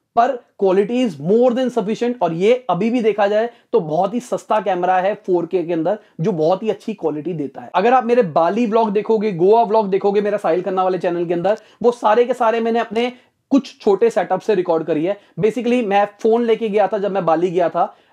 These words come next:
और मेरे पास एक है Asus का सिक्स जी और साथ में है मेरे पास iPhone इलेवन, और मैं अपना एक GoPro लेके गया था अंडर वाटर शॉट्स के लिए। तो मेरा पूरा, पूरा व्लॉग इन्हीं तीनों चीजों से बना है, सारे के सारे व्लॉग्स इसी से बने हैं।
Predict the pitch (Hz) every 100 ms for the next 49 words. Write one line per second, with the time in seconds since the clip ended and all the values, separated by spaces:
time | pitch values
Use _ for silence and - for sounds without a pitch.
0 | - 180 175 160 190 190 208 - 185 190
1 | 196 208 _ 175 - 214 208 - 214 226
2 | - _ - 214 156 226 269 - _ 170
3 | 175 196 185 214 208 202 196 196 202 -
4 | 160 170 202 196 165 147 143 208 247 _
5 | _ 175 190 214 _ 175 220 240 233 254
6 | 196 151 190 196 214 226 196 202 185 175
7 | 233 196 190 196 190 170 196 - 139 -
8 | 131 113 - - 202 240 262 240 240 262
9 | 262 262 220 240 208 185 214 233 - _
10 | - 220 240 240 214 208 208 185 170 175
11 | 175 147 131 127 113 _ - 202 214 233
12 | 233 220 185 202 190 180 180 175 175 165
13 | 151 175 202